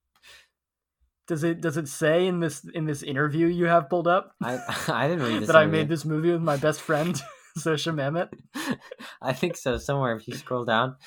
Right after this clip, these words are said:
Speaker 2: it's,
Speaker 1: Mm-hmm.
Speaker 2: the question is, "Did you make this with your best friend?" And
Speaker 1: Word search.
Speaker 2: best
Speaker 1: Best
Speaker 2: <laughs>
Speaker 1: friend.
Speaker 2: Look,
Speaker 1: Nope.
Speaker 2: look.
Speaker 1: One of my
Speaker 2: One of
Speaker 1: best,
Speaker 2: best
Speaker 1: one of my
Speaker 2: friends.
Speaker 1: best friends, <laughs> Oriel Rudnick.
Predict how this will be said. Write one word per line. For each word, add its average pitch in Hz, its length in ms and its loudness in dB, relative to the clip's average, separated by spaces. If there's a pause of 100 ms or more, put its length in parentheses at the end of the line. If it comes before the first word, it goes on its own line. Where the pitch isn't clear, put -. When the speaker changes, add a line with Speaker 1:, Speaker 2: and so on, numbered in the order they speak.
(240)
Speaker 2:
it's, 147 160 -8
Speaker 1:
Mm-hmm. 139 80 -4
Speaker 2:
the 131 80 -4
question 123 400 -2
is, 113 120 -6
"Did 110 160 -8
you 113 60 -4
make 107 220 -4
this 113 140 -12
with 113 100 -10
your 104 120 -6
best 104 220 -6
friend?" 113 300 -6
And 95 220 -12
Speaker 1:
Word 156 280 4
search. - 640 -4 (480)
Speaker 2:
best 135 260 0
Speaker 1:
Best 156 640 6 (220)
Speaker 2:
<laughs> - 140 -20
Speaker 1:
friend. 147 600 2
Speaker 2:
Look, 202 300 4 (280)
Speaker 1:
Nope. 208 300 10
Speaker 2:
look. - 80 -20 (280)
Speaker 1:
One 175 140 6
of 175 80 6
my 160 140 12
Speaker 2:
One 190 100 10
of 175 80 10
Speaker 1:
best, 185 120 12
Speaker 2:
best 196 100 8
Speaker 1:
one 196 80 8
of 202 60 8
my 185 140 12
Speaker 2:
friends. 160 40 2
Speaker 1:
best 180 180 6 (380)
friends, 175 160 -2 (140)
<laughs> - 140 -20
Oriel 175 300 12
Rudnick. 143 540 8